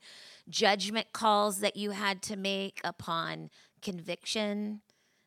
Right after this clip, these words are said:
that it's just a beautiful way to sort of say, "Yes, I know a lot of things, and I'm able to make some cool connections because this is a life's work."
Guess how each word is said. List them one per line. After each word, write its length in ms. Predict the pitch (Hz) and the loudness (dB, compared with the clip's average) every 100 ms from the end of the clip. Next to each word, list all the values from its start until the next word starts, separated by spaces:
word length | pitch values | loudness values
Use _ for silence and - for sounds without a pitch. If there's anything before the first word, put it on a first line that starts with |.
| - | -4
that 380 | 185 175 170 - _ | 2 4 4 -2 _
it's 300 | 185 165 - | 0 0 -4
just 400 | - 208 - - | 0 0 0 -2
a 120 | 190 | -2
beautiful 800 | 180 165 - 190 233 240 220 214 | -4 -6 -10 -6 -4 -6 -4 -2
way 320 | 185 180 175 170 | 2 2 2 -2
to 180 | - | -6
sort 240 | 175 175 165 | -4 -4 -4
of 80 | 160 | -6
say, 340 | - 160 156 | -4 -2 -2
"Yes, 420 | 160 190 214 - - | 2 4 6 4 2
I 200 | 180 180 | 2 2
know 320 | 175 185 220 | 0 2 2
a 20 | |
lot 320 | 185 143 147 151 | 2 2 2 0
of 100 | 143 - | -4 -2
things, 400 | 170 165 175 185 | -2 0 -4 -4
and 100 | 175 | -4
I'm 120 | 175 | -2
able 200 | 180 180 | 0 0
to 60 | 165 | -2
make 260 | 185 185 | -4 -4
some 200 | - 180 - | -6 -8 -6
cool 200 | 196 180 | -4 -4
connections 680 | - 170 175 - 170 156 - | -4 -4 -4 -4 -6 -8 -12
because 440 | 160 180 165 160 | -12 -8 -6 -8
this 240 | 165 175 - | -4 -2 -2
is 220 | 175 160 165 | -4 -6 -6
a 40 | |
life's 400 | 165 160 160 - | -4 -4 -2 -4
work." 460 | 147 175 220 - | 0 -2 -2 -10